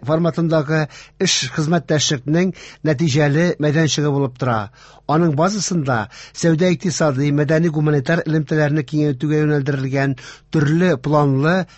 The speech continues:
һәм мультиформатлы чаралар оештырыла. Кытай Коммунистлар партиясенең Сычуань провинциясе комитеты секретаре Ван Сяохуэй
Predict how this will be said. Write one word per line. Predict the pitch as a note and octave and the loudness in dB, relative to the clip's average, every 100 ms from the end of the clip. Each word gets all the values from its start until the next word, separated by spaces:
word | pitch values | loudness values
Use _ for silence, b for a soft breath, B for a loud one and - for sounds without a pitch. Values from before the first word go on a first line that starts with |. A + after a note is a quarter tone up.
| - | -2
һәм | E3 E3 | 0 2
мультиформатлы | F#3 E3+ E3 D#3 C#3 C#3 B2+ D#3+ F3 - | 2 0 -2 0 0 -2 0 -2 -2 -2
чаралар | - D3+ D3+ D3 D3 | -2 2 2 2 0
оештырыла. | D3+ C3+ - C3 A#2+ A#2 G2 - b b b | -2 -2 -2 -2 0 -2 -2 -8 b b b
Кытай | E3 G3+ G#3 | -2 2 0
Коммунистлар | G3+ F#3 F3+ F#3 E3 | 2 0 0 0 0
партиясенең | F3 E3 F3+ E3 - D#3+ D#3+ D#3 B B | -2 0 -2 -2 0 0 0 -2 B B
Сычуань | - E3+ - E3+ E3 F3 - | -4 -4 0 0 2 0 -2
провинциясе | D3+ D3+ E3+ - E3+ D3 D#3+ | -2 0 0 0 -2 -2 -2
комитеты | D#3+ D3+ D3+ D3+ | -2 0 -2 -4
секретаре | D3 D3 D3+ C#3 D3+ D3 D3 C#3 B B B | -4 -2 -4 -2 0 0 0 -2 B B B
Ван | C#3 D3 E3 D3 | -4 0 2 0
Сяохуэй | - D#3 D3+ C#3 D#3 D3 C#3+ E3+ F#3 | -2 0 2 0 0 0 2 0 -2